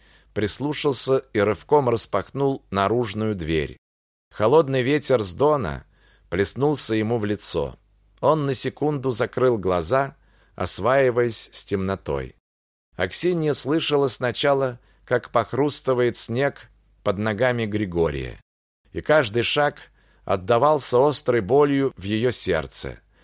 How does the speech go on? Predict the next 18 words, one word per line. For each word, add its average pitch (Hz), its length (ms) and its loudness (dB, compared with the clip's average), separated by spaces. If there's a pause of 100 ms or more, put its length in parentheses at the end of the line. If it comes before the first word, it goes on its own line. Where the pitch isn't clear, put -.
(260)
Потом 160 400 0
звук 127 320 -2
шагов 123 460 0
затих 110 640 -4 (420)
и 101 80 -2
хряснул 131 680 0
плетень. 80 600 -4 (600)
Потом 170 320 0
стало 160 380 0
вовсе 131 440 2
тихо. 80 500 -6 (580)
Только 107 320 0
ветер 135 400 2
шумел 123 420 0
за 101 200 2
доном 127 420 0
в 98 60 -6
лесу. 87 440 -2